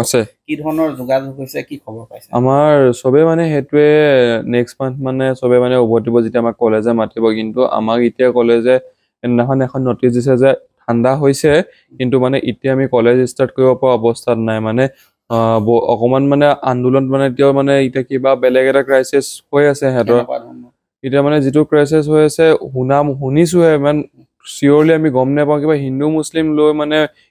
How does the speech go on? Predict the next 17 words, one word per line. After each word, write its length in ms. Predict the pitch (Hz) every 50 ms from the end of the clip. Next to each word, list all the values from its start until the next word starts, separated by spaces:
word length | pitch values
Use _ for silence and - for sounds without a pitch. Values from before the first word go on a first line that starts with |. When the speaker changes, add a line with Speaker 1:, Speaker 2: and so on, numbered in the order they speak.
| _ -
Speaker 1:
কমিউনিজ-, 460 | 147 147 156 165 175 175 180 165 160 -
কমিউনিলিজিম 560 | - 160 160 170 175 180 185 180 175 190 185 175
কিবা 180 | 160 165 160 156
এটা 140 | 156 160 156
হৈ 180 | 143 143 139 147
আছে, 220 | 147 147 143 -
সেইটো 300 | 143 139 135 135 131 147
Speaker 2:
সংঘাত। 220 | 143 135 113 110 - _ _ _ _ _ _ _
Speaker 1:
সংঘা-, 300 | 135 131 127 127 135 123 131
সেইটো 240 | 135 139 135 139 147
হৈ 180 | 139 143 139 143
আছে। 200 | 143 143 139 -
সেইটো 220 | 143 139 127 135 143
কাৰণে, 220 | 135 147 147 147 147
মানে, 180 | 147 147 147 147
আমি, 240 | 143 143 139 143 143 143 147 143 - - _ _ _ _ _
এ, 60 | 123